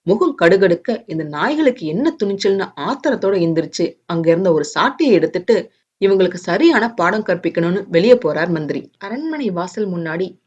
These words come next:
திரளா மக்கள் கூடி கோஷம் போட்டுக்கிட்டு இருக்க, அவங்கள பார்த்து, "ஏண்டா ஊளையிடுறீங்க?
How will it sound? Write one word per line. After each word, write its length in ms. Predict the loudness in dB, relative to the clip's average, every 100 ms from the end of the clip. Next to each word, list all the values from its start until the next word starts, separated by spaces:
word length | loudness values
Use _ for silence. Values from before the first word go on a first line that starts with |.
| -2
திரளா 300 | 0 2 0
மக்கள் 340 | -2 -4 -6 -4
கூடி 360 | -2 -2 -2 0
கோஷம் 360 | 0 2 -2
போட்டுக்கிட்டு 340 | -4 -4 -4 -4
இருக்க, 480 | -4 -4 -6 -6 _ _ -8
அவங்கள 380 | -2 0 4 2
பார்த்து, 520 | 2 -6 -4 -6 -6 _ _ _
"ஏண்டா 400 | 2 4 4 4
ஊளையிடுறீங்க? 680 | 6 6 6 4 0 0